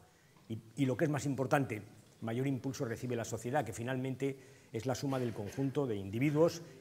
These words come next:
y de su formación. E-, esta es la enmienda de totalidad. E-, es decir, si, si algo vamos a poner encima de la mesa, nosotros los socialistas, una vez más,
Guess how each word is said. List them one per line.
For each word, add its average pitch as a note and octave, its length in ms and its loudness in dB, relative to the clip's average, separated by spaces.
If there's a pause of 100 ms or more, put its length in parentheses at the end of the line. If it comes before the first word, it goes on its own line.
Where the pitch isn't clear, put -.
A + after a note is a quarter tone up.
y A2+ 60 -4
de A#2 100 -2
su A2+ 120 -8
formación. G#2+ 500 -2 (600)
E-, D#3 160 -8
esta F#3+ 240 4
es F3+ 60 4
la E3 120 10
enmienda C#3+ 480 8
de B2 160 4
totalidad. C#3 580 10 (440)
E-, - 220 -2
es A#2 80 4
decir, C3+ 320 4
si, - 260 4
si D3+ 300 6
algo G3 300 12
vamos F3 280 6
a D#3+ 80 6
poner D3+ 220 6
encima C#3+ 340 4
de C3+ 60 6
la B2+ 100 4
mesa, E3 340 4
nosotros E3+ 480 6
los C#3+ 140 4
socialistas, D3+ 600 4
una G3 200 10
vez D3 160 6
más, E3 280 4